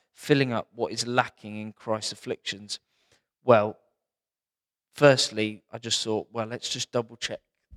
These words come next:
that word lacking. And to be fair, it, it, it, it basically, yes, could, could be translated as lacking, shortcoming,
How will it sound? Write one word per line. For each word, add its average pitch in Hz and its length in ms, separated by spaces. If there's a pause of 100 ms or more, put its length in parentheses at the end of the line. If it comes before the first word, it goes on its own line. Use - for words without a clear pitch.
(100)
that 110 120 (100)
word 110 280
lacking. 117 580 (640)
And 135 220
to - 120
be 139 160
fair, 110 460 (640)
it, 123 140 (120)
it, 123 200 (140)
it, 123 260
it 143 200
basically, 117 480 (180)
yes, - 360 (100)
could, - 240
could 131 160
be 123 120
translated 110 600
as 110 140
lacking, 120 540 (280)
shortcoming, 113 920